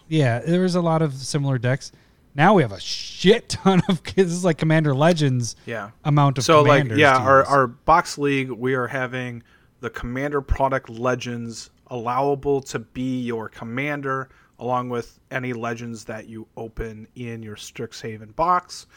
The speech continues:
Speaker 1: And then
Speaker 2: And then we're
Speaker 1: using,
Speaker 2: also
Speaker 1: uh,
Speaker 2: allowing any mana rocks, so artifacts, to be able to
Speaker 1: From the
Speaker 2: uh,
Speaker 1: Commander product.
Speaker 2: from the Commander product. So that's just, like, in your toolbox for League, and then, um,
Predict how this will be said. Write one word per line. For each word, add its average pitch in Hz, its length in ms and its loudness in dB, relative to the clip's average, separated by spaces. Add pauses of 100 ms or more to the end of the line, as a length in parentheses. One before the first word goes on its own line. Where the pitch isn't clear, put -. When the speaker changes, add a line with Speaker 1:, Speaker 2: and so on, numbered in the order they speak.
(280)
Speaker 1:
And 113 80 -6
then 113 80 0
Speaker 2:
And 113 80 0
then 127 60 0
we're 120 60 0
Speaker 1:
using, 123 160 0
Speaker 2:
also 135 340 2
Speaker 1:
uh, 127 40 0
Speaker 2:
allowing 120 640 -2 (560)
any 135 300 -4
mana 120 420 -6
rocks, 110 680 -14 (120)
so 113 240 -14
artifacts, 113 680 -10 (920)
to 135 140 -10
be 110 220 -12
able 110 180 -12
to 113 440 -10 (420)
Speaker 1:
From 127 180 0
the 110 100 -6
Speaker 2:
uh, - 60 -10
Speaker 1:
Commander 104 340 -4
product. 95 440 -8 (280)
Speaker 2:
from 135 220 -8
the 117 80 -6
Commander 110 320 -12
product. 110 300 -8
So 143 160 4
that's 151 180 4
just, 143 200 -2
like, 123 220 0 (120)
in 143 200 -2
your 127 200 -2
toolbox 113 840 -6 (640)
for 120 300 -2
League, 139 440 -4 (180)
and 113 180 -14
then, 107 400 -12 (1040)
um, - 640 -14